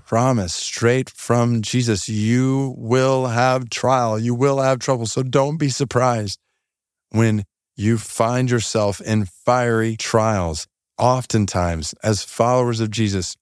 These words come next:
maybe we wouldn't say this. We kinda have this underlying thought that if we follow Jesus,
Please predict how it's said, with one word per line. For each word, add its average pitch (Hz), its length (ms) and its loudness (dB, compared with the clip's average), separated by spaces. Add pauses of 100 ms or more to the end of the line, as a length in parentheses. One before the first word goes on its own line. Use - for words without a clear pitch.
(100)
maybe 147 220 2
we 185 160 2
wouldn't 147 300 0
say 127 400 -2
this. 87 340 -2 (540)
We 113 100 0
kinda 131 240 2
have 143 140 2
this 127 180 -2 (100)
underlying 117 760 2
thought 131 560 0
that 92 180 -2 (680)
if 147 300 2
we 139 140 2
follow 117 480 0
Jesus, 110 640 -4